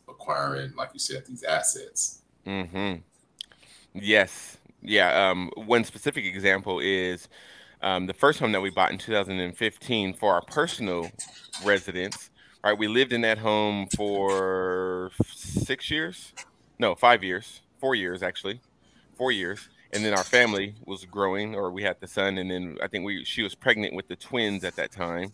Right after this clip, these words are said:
Speaker 2: My wife was pregnant with the twins. And we turned that first home into our first Airbnb in, um, December, January, or yeah, uh, late two thousand nineteen is when we turned that into,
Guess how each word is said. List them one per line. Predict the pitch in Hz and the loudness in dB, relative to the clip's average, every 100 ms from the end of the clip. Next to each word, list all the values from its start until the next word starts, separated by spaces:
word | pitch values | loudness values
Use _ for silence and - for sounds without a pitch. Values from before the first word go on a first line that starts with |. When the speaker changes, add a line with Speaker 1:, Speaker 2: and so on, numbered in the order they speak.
| - - | -12 -2
Speaker 2:
My | |
wife | 95 98 | 0 0
was | 92 | -2
pregnant | - 98 90 | -2 -2 -2
with | - | -10
the | - | -6
twins. | 113 90 87 - _ - - - - | -2 -2 -4 -12 _ -20 -20 -20 0
And | 107 98 92 87 _ | 2 4 0 -6 _
we | 127 | -4
turned | 123 143 120 117 | 2 4 6 6
that | 120 - - - _ - | 6 4 -10 -20 _ -6
first | - 143 156 | 2 2 2
home | 113 101 98 | 0 0 -2
into | 98 - - 113 107 98 95 - | -6 -8 -8 -6 -6 -8 -6 -4
our | 98 | -2
first | - 104 - | -4 -8 -4
Airbnb | 101 92 92 87 87 95 58 - _ _ _ - | -4 -4 -6 -6 -8 -8 -10 -12 _ _ _ -2
in, | 104 95 92 90 | 2 2 0 -2
um, | - 90 87 85 82 85 85 - - | -4 -4 -4 -6 -8 -10 -14 -20 -8
December, | 104 - - 107 104 101 | -6 -4 0 0 0 0
January, | 104 104 101 | 0 0 0
or | 101 92 87 - | 0 -2 -4 -4
yeah, | 95 82 _ - - | -4 -4 _ -20 -4
uh, | 98 92 | 0 2
late | 92 113 135 - | 2 2 2 -2
two | - 131 | -4 4
thousand | 113 98 | 4 4
nineteen | 95 90 - 98 76 80 - _ _ _ _ _ - 104 | -2 -4 -6 -8 -8 -10 -18 _ _ _ _ _ -16 -10
is | 101 | -4
when | 95 | -2
we | 92 | -4
turned | - 98 92 | -2 -2 -2
that | 90 | -4
into, | 90 - 95 92 85 | -4 -6 -6 -4 -6